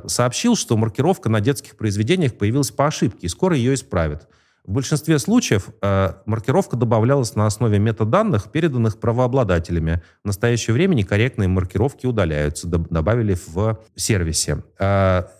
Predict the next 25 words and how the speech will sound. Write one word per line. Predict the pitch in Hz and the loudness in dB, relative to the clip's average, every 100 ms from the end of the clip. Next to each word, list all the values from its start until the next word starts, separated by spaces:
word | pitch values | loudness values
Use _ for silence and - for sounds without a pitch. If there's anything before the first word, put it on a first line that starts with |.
| _ _ | _ _
работает | 131 170 226 165 | -4 -2 -2 0
это | 147 - | -2 0
следующим | 165 117 - 135 | 0 0 0 2
образом, | 233 185 123 107 | 2 4 4 2
видимо. | 101 90 90 | 2 2 2
Там, | 127 135 120 - | 2 0 -2 -2
ну | 120 | -2
вот | 113 | 0
у | 123 | 2
нас | 113 | 0
уже | 107 110 | 2 0
была | 113 127 104 | 2 2 2
информация | 90 107 180 214 - | 2 0 0 0 0
про | 92 | 0
то, | 110 | 0
что, | 107 98 | -2 -2
например, | 92 98 98 90 | 0 0 0 0
э, | 98 92 87 87 - - - _ _ | 2 2 2 -2 -8 -20 -20 _ _
э, | 101 95 | -6 -4
писатель, | 87 - 131 - 98 90 | -2 0 0 0 -2 0
э, | 95 92 90 | 2 2 2
Денис | 110 107 | 0 0
Драгунский | 92 117 175 226 - 92 82 | 0 2 2 0 0 -2 -2
под, | 92 85 - | -2 -2 -2
э, | 85 85 80 | -2 0 0